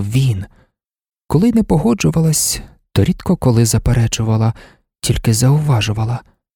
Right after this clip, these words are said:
"Ти думаєш, — зауважила вона, — а для мене це так просто. До того ж, ми жили в Каневі".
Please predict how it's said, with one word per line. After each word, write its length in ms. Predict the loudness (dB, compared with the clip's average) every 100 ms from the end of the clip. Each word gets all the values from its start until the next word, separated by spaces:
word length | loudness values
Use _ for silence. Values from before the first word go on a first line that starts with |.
| _ _ _ _ _ _ _ _
"Ти 120 | -6
думаєш, — 600 | -2 -2 0 -2 -2 -8 -14 _ _ _ -4
зауважила 640 | 2 2 2 -2 0 0
вона, — 380 | 2 2 2 0 -8 _ _ _ _ _ _
а 100 | -4
для 160 | -2 0
мене 360 | 2 2 2 0 _ -4
це 140 | -2
так 160 | -2 -2
просто. 500 | -2 -2 -4 -8 -16 -20 -20 _ _ _ _ _ -2
До 80 | 0
того 260 | 0 0
ж, 220 | 0 -2 0
ми 140 | 2
жили 200 | 4 2
в 100 | 0
Каневі". 540 | 0 0 2 -4 -8